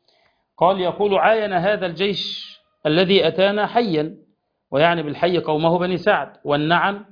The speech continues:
الإبل، وأقصى أبعد،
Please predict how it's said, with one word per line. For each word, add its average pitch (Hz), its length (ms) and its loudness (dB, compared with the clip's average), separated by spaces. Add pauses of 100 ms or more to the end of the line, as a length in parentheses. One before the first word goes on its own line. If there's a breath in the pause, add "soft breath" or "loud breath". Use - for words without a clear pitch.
(100)
الإبل، 160 540 -2 (440 soft breath)
وأقصى 202 680 2
أبعد، 147 380 0